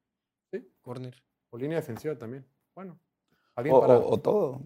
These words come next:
Speaker 1: O todo. O
Speaker 3: O
Speaker 1: core-, o
Speaker 3: todo.
Speaker 1: quarterback, güey.
Speaker 3: O
Speaker 1: Como
Speaker 3: <laughs>
Speaker 1: quieran.
Speaker 2: Pero nadie
Speaker 1: Des-, <coughs> después, el número dieciocho, tenemos a los Leones de Detroit. Y Detroit, yo estuve muy agüitado con ellos porque no fueron por,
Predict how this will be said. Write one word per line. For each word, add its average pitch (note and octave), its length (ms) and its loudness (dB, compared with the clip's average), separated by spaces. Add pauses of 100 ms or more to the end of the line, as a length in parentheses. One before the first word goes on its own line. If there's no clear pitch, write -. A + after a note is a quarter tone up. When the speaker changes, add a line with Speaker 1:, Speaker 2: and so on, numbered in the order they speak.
(140)
Speaker 1:
O C3 60 -20
todo. - 160 -20
O D#3 60 -10
Speaker 3:
O D#3 260 -4
Speaker 1:
core-, G#3 140 4
o - 20 2
Speaker 3:
todo. A#3 120 4
Speaker 1:
quarterback, A3 380 6
güey. D3+ 140 -4
Speaker 3:
O - 60 -8
Speaker 1:
Como C#3+ 440 4
Speaker 3:
<laughs> - 20 6
Speaker 1:
quieran. D#3+ 360 6
Speaker 2:
Pero B2+ 140 -12
nadie C3+ 200 0
Speaker 1:
Des-, - 280 -6 (300)
<coughs> - 320 2
después, A3+ 420 10 (340)
el F3+ 140 6
número D#4+ 240 8
dieciocho, A#3 640 8 (920)
tenemos G3+ 640 6
a F#3 240 10
los F#3 500 6
Leones C3+ 420 4
de D#3 80 2
Detroit. B2 480 0
Y D#3+ 140 0
Detroit, F#3 480 4
yo D#3+ 80 -6
estuve E3+ 160 -6
muy F3 80 0
agüitado D3+ 340 2
con C#3 120 -4
ellos D3+ 120 -2
porque B2+ 220 -8
no C3 100 -8
fueron C#3 480 -6
por, C#3 380 -4